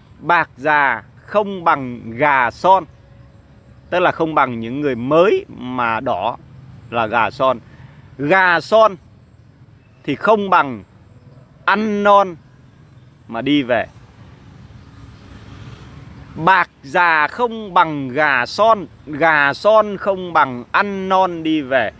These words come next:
Rất nhiều tay tà lanh trong cái câu chuyện giao dịch trên, ờ, gọi là đánh bạc, đánh cờ bạc, luôn có một cái,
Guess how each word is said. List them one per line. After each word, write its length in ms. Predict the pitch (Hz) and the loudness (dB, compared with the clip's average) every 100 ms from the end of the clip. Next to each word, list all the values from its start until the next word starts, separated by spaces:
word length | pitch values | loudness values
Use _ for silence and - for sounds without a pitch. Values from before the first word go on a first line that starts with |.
| - - - | -20 -20 -6
Rất 180 | 208 262 | -4 0
nhiều 320 | 196 170 143 | 4 4 4
tay 260 | 165 165 165 | 2 2 2
tà 140 | 147 | 2
lanh 340 | 143 156 156 | 2 0 -2
trong 240 | 147 151 147 | -2 -2 -2
cái 100 | 170 | -4
câu 200 | 170 151 | -2 -2
chuyện 260 | 143 113 | -4 -6
giao 180 | 127 139 | -2 -2
dịch 180 | 131 120 - | -2 -6 -6
trên, 240 | 143 139 135 | -4 -2 -2
ờ, 320 | 135 131 123 - - - - | -2 0 0 -4 -16 -20 -6
gọi 180 | 113 123 | -2 0
là 280 | 127 120 113 | 2 2 0
đánh 220 | - 160 208 | -2 -2 0
bạc, 200 | 165 - _ - | 0 -2 _ -16
đánh 160 | 151 | -8
cờ 240 | 165 147 123 | 0 2 2
bạc, 260 | 123 98 - - - | 0 -2 -6 -20 -4
luôn 340 | 170 214 208 | 0 2 2
có 120 | 208 | 2
một 140 | 196 123 - | 2 -2 -2
cái, 440 | 151 156 190 196 | 0 0 -2 -10